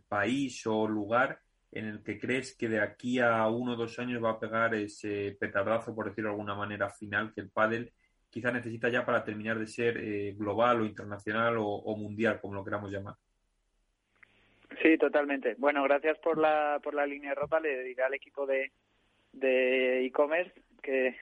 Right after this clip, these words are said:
Speaker 2: que os tengan en cuenta, aunque he de decir que yo he comprado mi propia ropa porque, porque al final, eh, lo mantienen un poco, eh, como en solo para, para un círculo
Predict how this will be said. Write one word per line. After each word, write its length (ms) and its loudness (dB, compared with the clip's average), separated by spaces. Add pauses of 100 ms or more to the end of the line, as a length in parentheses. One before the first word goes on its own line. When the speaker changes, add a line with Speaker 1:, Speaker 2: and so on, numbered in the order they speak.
(200)
Speaker 2:
que 120 0
os 280 2
tengan 220 2
en 100 -2
cuenta, 400 0 (140)
aunque 360 -2
he 40 -2
de 120 0
decir 260 -6
que 240 -2
yo 120 2
he 40 2
comprado 460 0
mi 140 -8
propia 280 -2
ropa 280 0
porque, 380 -6 (520)
porque 240 0
al 80 2
final, 400 0
eh, 300 2
lo 120 0
mantienen 400 0
un 120 -6
poco, 640 0 (420)
eh, 420 -2 (500)
como 300 0
en 400 -4
solo 240 2
para, 320 -2 (500)
para 180 0
un 60 -12
círculo 560 -2